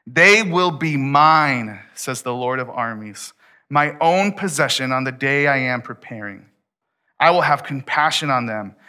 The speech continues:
as a man has compassion on his son who serves him. So you will again see the difference between the righteous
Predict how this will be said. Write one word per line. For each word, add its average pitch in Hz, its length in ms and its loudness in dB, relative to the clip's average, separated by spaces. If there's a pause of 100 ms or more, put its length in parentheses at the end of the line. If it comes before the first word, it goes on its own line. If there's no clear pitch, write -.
(120)
as - 140 -4
a 139 40 -4
man 151 280 0
has 147 180 -2
compassion 147 680 -6 (120)
on 139 120 0
his 123 160 -4
son 143 400 0
who 131 140 -8
serves 120 460 -8
him. 98 240 -20 (460)
So 143 160 -6
you 147 280 -4
will 151 160 -2
again 143 360 -2
see 160 160 -6
the 143 100 -4
difference 131 340 -8
between 127 280 -10
the 113 80 -6
righteous 151 640 -4